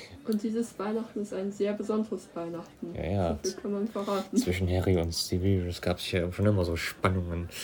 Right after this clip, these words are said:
Speaker 1: Ja. Das, da dachte ich mir auch nur so, ob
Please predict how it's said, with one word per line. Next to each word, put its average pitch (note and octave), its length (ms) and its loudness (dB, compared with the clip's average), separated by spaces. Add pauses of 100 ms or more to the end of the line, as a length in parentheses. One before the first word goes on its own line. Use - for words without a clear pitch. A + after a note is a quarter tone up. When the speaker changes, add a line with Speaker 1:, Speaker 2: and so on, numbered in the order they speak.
(380)
Speaker 1:
Ja. A3+ 380 6 (1300)
Das, A3 120 0 (260)
da A3+ 140 6
dachte C4 240 0
ich B3+ 100 -6
mir A#3+ 180 4
auch B3 140 -4
nur A#3 140 2
so, G3+ 140 -2
ob - 180 -8